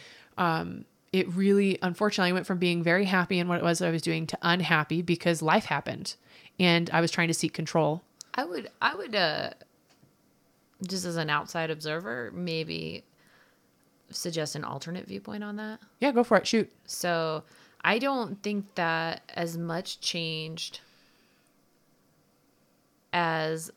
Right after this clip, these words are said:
Speaker 2: your view on it, like, your response to how things are happening, like, your, your, your lens and how you were looking at it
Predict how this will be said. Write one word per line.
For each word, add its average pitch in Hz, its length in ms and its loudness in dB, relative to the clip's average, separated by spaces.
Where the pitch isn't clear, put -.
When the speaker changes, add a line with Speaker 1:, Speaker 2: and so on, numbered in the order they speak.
Speaker 2:
your 180 240 -6
view 165 460 -8
on 120 220 -8
it, - 420 -16
like, 160 240 -10
your 180 560 0
response 156 640 -6
to 156 100 -6
how 156 180 -4
things 160 300 -10
are - 80 -8
happening, 170 640 -8
like, 160 220 -8
your, 214 320 2
your, 185 760 -2
your 170 200 -2
lens 160 520 -4
and 160 140 -8
how 170 120 -8
you 160 140 -6
were 156 100 -6
looking 151 360 -8
at 180 160 -4
it 208 180 -4